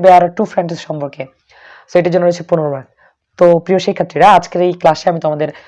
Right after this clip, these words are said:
ইংরেজি প্রশ্নের খুঁটিনাটি বিষয় নিয়ে আলোচনা করার চেষ্টা করলাম, তোমরা কিভাবে খাতার উত্তরগুলো লিখবে সেগুলো বিষয় নিয়ে আলোচনা করার চেষ্টা করলাম।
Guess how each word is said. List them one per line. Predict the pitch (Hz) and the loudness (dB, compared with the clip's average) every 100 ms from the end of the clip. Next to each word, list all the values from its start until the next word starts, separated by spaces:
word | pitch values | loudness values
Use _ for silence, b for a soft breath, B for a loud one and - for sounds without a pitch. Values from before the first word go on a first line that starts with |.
| B 175 | B -8
ইংরেজি | 180 208 - | -4 -2 -4
প্রশ্নের | 170 180 165 - | -6 -6 -6 -4
খুঁটিনাটি | 233 208 185 180 | -6 -4 -4 -4
বিষয় | 165 165 | -6 -4
নিয়ে | 156 | -4
আলোচনা | 147 151 151 | -4 -6 -8
করার | 160 | -8
চেষ্টা | - 175 | -8 -6
করলাম, | 175 190 185 b b | -2 -2 -4 b b
তোমরা | 175 170 170 | -4 -4 -2
কিভাবে | 190 190 190 | -2 -2 -4
খাতার | 175 180 | -4 -4
উত্তরগুলো | 175 190 185 185 | -2 -6 -2 -2
লিখবে | 170 175 185 b b | -2 -6 -6 b b
সেগুলো | - 202 185 | -6 -2 -2
বিষয় | 180 175 | -4 -4
নিয়ে | 165 | -6
আলোচনা | 151 151 143 | -6 -8 -4
করার | 139 139 | -4 -4
চেষ্টা | 147 - 143 | -10 -10 -8
করলাম। | 135 | -8